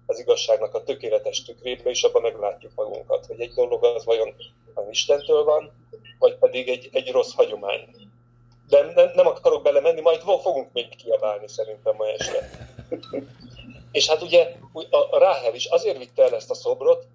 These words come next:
mert ő ebben bízott, ebben hitt, kiállt a férje mellett, de egyszerűen nem tudott elindulni út, úgy az útra, hogy félelem volt benne, de elvitte a házi bálványt,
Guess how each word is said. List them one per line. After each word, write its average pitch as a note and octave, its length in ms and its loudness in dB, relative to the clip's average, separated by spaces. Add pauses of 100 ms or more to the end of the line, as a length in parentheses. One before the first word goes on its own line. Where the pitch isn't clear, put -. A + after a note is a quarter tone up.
mert C#3 320 0
ő D3+ 180 -8
ebben B2+ 420 0 (200)
bízott, A#2+ 520 -10 (480)
ebben B2+ 380 4
hitt, C3 240 -12
kiállt E3+ 420 2
a C3+ 100 4
férje A2+ 320 -2
mellett, G#2+ 460 -4 (480)
de B2+ 80 8
egyszerűen C#3 400 2
nem F#3+ 180 -2
tudott C3+ 300 -2
elindulni B2+ 520 -2
út, A#2+ 260 -4 (120)
úgy C3+ 220 -6
az A2+ 100 -2
útra, D#3 480 2 (320)
hogy C#3+ 120 -10
félelem B2 500 6
volt A2 180 -4
benne, F3+ 260 2
de E3+ 180 4
elvitte - 320 0
a - 100 -6
házi D3+ 240 -4
bálványt, C#3+ 440 -2